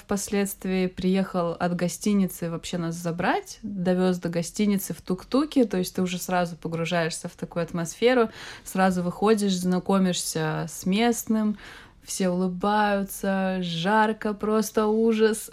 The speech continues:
<laughs> Садишься в тук-тук, едешь, в общем, ну, даже поездка в тук-туке, на самом деле, это уже такое, как интересное событие, и советую один раз или пару раз взять где-нибудь тук-тук, если будете в Азии. Это такая,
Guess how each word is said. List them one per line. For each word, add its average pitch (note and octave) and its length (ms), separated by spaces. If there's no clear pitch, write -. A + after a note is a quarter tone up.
<laughs> B3 160
Садишься A3 540
в G#3 60
тук-тук, A3 460
едешь, G3+ 540
в F3+ 180
общем, F3+ 340
ну, F#3 220
даже A3 240
поездка G#3+ 400
в G3+ 80
тук-туке, G3+ 420
на E3+ 140
самом E3+ 260
деле, G3 240
это F#3 200
уже F3+ 280
такое, E3 380
как - 340
интересное F#3+ 640
событие, F3 960
и D#3 380
советую F3+ 680
один F#3 380
раз G3 320
или F3+ 80
пару F3+ 320
раз F3 360
взять F3 280
где-нибудь E3+ 500
тук-тук, G3+ 380
если F#3 240
будете E3 400
в D#3+ 80
Азии. D#3+ 380
Это D3+ 200
такая, E3 640